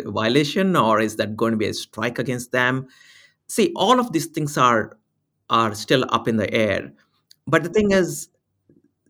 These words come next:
see, there is a opportunity for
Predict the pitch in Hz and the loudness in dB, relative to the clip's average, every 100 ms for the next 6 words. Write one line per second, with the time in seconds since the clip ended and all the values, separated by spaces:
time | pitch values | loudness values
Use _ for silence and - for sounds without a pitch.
0 | _ 143 170 123 135 139 139 117 107 - | _ 0 2 4 4 4 4 2 0 -2
1 | 139 147 160 143 - 127 107 107 - 117 | -2 -2 -4 -6 -2 -2 -2 -6 -2 0
2 | 110 107 - | 2 0 -4